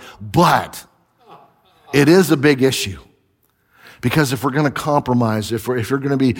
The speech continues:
if you're gonna struggle in faith, it's going to be an issue. Then it needs to be an issue, and we need to abstain from that so that it's not an issue to offend others.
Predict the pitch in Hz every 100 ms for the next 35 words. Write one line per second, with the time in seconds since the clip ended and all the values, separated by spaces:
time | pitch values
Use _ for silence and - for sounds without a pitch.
0 | - 117 147 156 139 - - 139 156 147
1 | 139 120 135 135 117 147 165 147 139 135
2 | 135 139 120 110 87 _ _ _ _ _
3 | _ _ _ _ _ - _ 113 143 135
4 | 123 113 - 120 120 123 113 - 104 127
5 | 120 123 123 123 107 113 117 120 - 110
6 | 87 - - 139 147 135 127 113 110 107
7 | - - - 151 143 123 113 - 123 135
8 | 127 123 - 123 113 - - - 120 104
9 | 120 120 110 110 101 98 90 - -